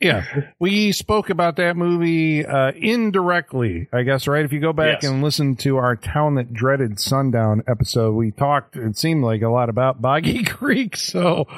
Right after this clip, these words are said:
Speaker 2: Mm.
Speaker 1: uh, maybe that's why it was overlooked. Um, Nick Siebel writes in and says, "Wasn't this the villain in Teenage Mutant Ninja Turtles two, The Secret of the Ooze"?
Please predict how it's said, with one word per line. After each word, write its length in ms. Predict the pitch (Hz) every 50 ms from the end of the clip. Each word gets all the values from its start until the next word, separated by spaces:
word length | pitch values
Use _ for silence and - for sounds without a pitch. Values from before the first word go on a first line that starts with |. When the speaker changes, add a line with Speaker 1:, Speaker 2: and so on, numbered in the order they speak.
| - - -
Speaker 2:
Mm. 180 | 123 127 127 120 156 147 143 143 139 135
Speaker 1:
uh, 40 | 131
maybe 220 | 135 147 143 139
that's 240 | 131 127 131 120 -
why 180 | 127 120 120 117
it 40 | 117
was 140 | 113 110
overlooked. 400 | 113 117 104 117 117 117 110 - - - - _ _
Um, 480 | - 180 185 185 180 175 170 170 165
Nick 180 | 170 226 254 -
Siebel 380 | - 226 247 254 247 202 196 175
writes 340 | 156 151 151 151 135 -
in 140 | 170 170 165
and 140 | 156 151 131
says, 480 | - - 165 156 147 143 131 123 120 104
"Wasn't 340 | 101 160 214 170 202 214
this 180 | 202 202 190 -
the 120 | - 190
villain 400 | 160 139 139 170 190 208 226 226
in 260 | 196 160 139 131 123 120 - _ -
Teenage 400 | - 208 214 202 185 180 156 143
Mutant 300 | 170 190 208 185 170 175
Ninja 180 | 185 170 165
Turtles 320 | - - 202 202 180 160 -
two, 320 | - - 165 - 254 269
The 80 | 220 185
Secret 340 | - - 226 240 226 220 214
of 80 | 208
the 140 | 185 180 190
Ooze"? 400 | 240 285 311 311 285 247 - -